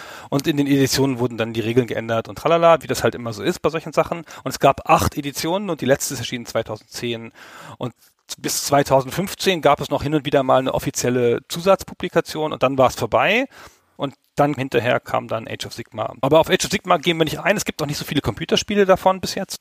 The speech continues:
Zwei, drei, die in der Mache sind. Ich weiß gar nicht, ob da schon eins von fertig ist. Aber der ganz überwiegende Teil, und es gibt über hundert Warhammer-Spiele, wenn ich richtig gezählt habe,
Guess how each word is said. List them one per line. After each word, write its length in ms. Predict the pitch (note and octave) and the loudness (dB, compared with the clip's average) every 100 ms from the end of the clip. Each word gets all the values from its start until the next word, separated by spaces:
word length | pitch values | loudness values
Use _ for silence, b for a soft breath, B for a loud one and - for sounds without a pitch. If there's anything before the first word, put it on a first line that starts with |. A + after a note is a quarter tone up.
| _ | _
Zwei, 260 | - A2 A2+ | -10 -6 -4
drei, 480 | A2 B2 E3 F3 | 2 4 4 2
die 100 | C#3+ | -2
in 220 | C3+ C3 B2 | -4 -4 -2
der 80 | |
Mache 240 | A2 - F3+ | 0 0 0
sind. 320 | E3+ F3+ - B B B - | 0 -4 -10 B B B -8
Ich 80 | |
weiß 100 | - | -6
gar 80 | - | -4
nicht, 60 | A#2 | -4
ob 60 | |
da 80 | A#2+ | -2
schon 180 | - B2+ | -4 -4
eins 220 | B2+ - | -4 -6
von 140 | A2+ - | -6 -2
fertig 320 | F3+ F#3 - | 0 0 -2
ist. 280 | F#3 - B B B - | -2 -4 B B B -4
Aber 180 | C3+ C3+ | 0 4
der 120 | C#3+ | 4
ganz 460 | - D3+ G3+ G3 - | 4 4 4 0 -4
überwiegende 580 | F#3 E3+ D#3 D#3+ D3 | 0 0 0 -2 -4
Teil, 400 | - C#3 E3 G#3+ | 0 4 6 6
und 120 | F3 D3 | 4 0
es 100 | - | -4
gibt 200 | - - _ | -8 -12 _
über 520 | F3 D#3+ C3+ C#3 C3 A#2+ | -10 -8 2 4 4 2
hundert 540 | D#3 C#3+ C3 C3 G#2+ | -2 2 2 2 0
Warhammer-Spiele, 680 | A#2 C3 E3 E3 - E3 D#3 | 0 2 0 -2 -4 -6 -6
wenn 80 | C#3+ | -6
ich 100 | - | -8
richtig 240 | C3+ C3+ | -10 -12
gezählt 440 | - - D3 D3 D3 | -12 -4 -2 0 2
habe, 320 | C#3+ D3 | 2 0